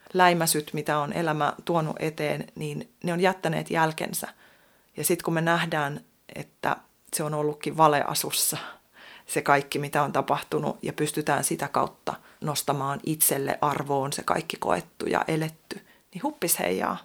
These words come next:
Se onkin helppoa tulla näkyväksi sen kanssa tai ruveta tekemään sitä, mikä on itselle tärkeää ja unelmahommaa. Tai itse asiassa jossain kohtaa, jos näin meidän kesken, niin sitten tulee se kohta,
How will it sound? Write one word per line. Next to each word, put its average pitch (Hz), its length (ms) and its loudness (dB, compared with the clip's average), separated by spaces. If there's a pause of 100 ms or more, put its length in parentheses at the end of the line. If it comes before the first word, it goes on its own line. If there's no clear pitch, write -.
(220)
Se - 140 2
onkin 185 200 4
helppoa 226 440 4
tulla 151 200 0
näkyväksi - 460 -4
sen - 120 -6
kanssa - 340 -4
tai - 360 2 (360)
ruveta 160 260 6
tekemään 151 520 0
sitä, 156 220 -4
mikä 147 260 -6
on 143 100 -6
itselle 143 320 -4
tärkeää 143 480 -4
ja 143 160 -2
unelmahommaa. 151 960 4
Tai - 320 4 (360)
itse 170 260 4
asiassa 160 280 4
jossain 156 340 0
kohtaa, - 300 -2
jos - 200 -4
näin 156 220 2
meidän 160 380 0
kesken, - 420 -6
niin - 200 -8
sitten 139 340 -2
tulee 143 280 4
se - 120 0
kohta, - 340 -2